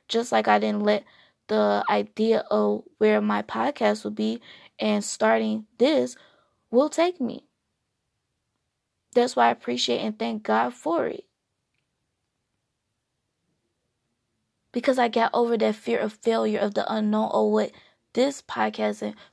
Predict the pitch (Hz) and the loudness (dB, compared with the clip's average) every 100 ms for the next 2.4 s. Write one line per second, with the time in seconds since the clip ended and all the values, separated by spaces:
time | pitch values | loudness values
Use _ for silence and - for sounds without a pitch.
0 | - 226 233 220 214 214 208 - - _ | -4 -2 0 0 -2 -4 -10 -10 -12 _
1 | _ 240 262 220 214 220 214 - 320 320 | _ -4 0 -2 -2 -8 -8 -4 0 0
2 | 240 214 214 | 0 -2 -6